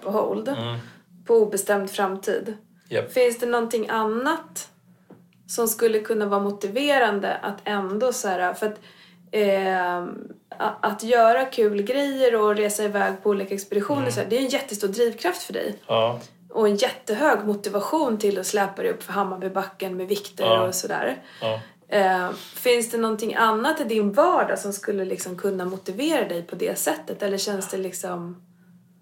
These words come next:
Speaker 2: Ja. Man, man får ju liksom tänka bort det man inte kan påverka, liksom. Man får ju liksom fortsätta på den inslagna vägen och,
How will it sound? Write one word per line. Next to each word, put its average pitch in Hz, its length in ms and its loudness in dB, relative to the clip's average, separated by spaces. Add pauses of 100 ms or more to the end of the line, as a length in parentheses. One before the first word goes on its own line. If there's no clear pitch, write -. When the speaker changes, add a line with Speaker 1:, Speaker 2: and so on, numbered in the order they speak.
(460)
Speaker 2:
Ja. 50 320 -2 (1800)
Man, 107 480 -2 (260)
man 120 240 2
får 123 200 2
ju 120 100 6
liksom 120 500 0
tänka 123 420 2
bort 165 440 2 (100)
det 117 260 0
man 113 100 0
inte 113 140 -6
kan 120 220 -2
påverka, 120 720 2
liksom. 104 320 -4 (380)
Man 117 380 -8
får 127 180 4
ju 123 80 6
liksom 120 640 0 (440)
fortsätta 143 680 4
på - 180 0
den 123 100 4
inslagna 120 640 4
vägen 123 560 4
och, 107 380 2